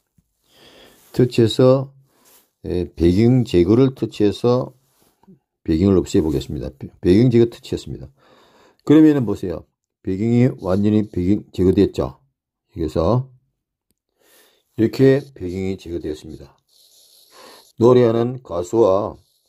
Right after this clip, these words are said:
이 마이크만 딱 남았습니다. 여기서 플레이 해보면요. 이렇게 아주 멋지게 결합이 되었죠. 마지막에 색소폰 연주 터치했습니다.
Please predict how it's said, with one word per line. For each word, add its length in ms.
이 360
마이크만 520
딱 160
남았습니다. 640
여기서 600
플레이 300
해보면요. 640
이렇게 240
아주 180
멋지게 640
결합이 400
되었죠. 440
마지막에 800
색소폰 520
연주 460
터치했습니다. 880